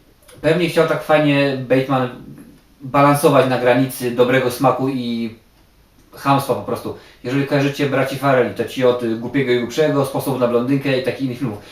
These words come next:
Rzeczywiście u nich ten humor jest, y, dosyć, y, ostry, mocny, wulgarny, ale nie jest do przesady. Naprawdę scena, y, gdzie Cameron Diaz ma ładnie ustawione na,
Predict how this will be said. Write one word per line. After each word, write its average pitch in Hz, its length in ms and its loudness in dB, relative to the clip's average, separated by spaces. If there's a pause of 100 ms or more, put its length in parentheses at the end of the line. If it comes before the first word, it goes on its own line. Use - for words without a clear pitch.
(120)
Rzeczywiście 147 440 -2
u 147 100 -2
nich 143 160 -2
ten 135 220 0
humor 131 320 2
jest, 123 260 -4
y, 123 200 -4 (100)
dosyć, 135 420 -6
y, 131 200 -4
ostry, 143 320 0
mocny, 131 280 0
wulgarny, 131 580 0 (280)
ale 139 160 0
nie 156 80 2
jest 147 140 0
do 143 40 -4
przesady. 113 480 -2 (560)
Naprawdę 143 500 4 (240)
scena, 147 680 4
y, 135 520 -4 (140)
gdzie 135 240 0
Cameron 143 320 4
Diaz 139 260 2
ma 135 240 0
ładnie 135 280 4
ustawione 131 400 -2
na, 127 420 0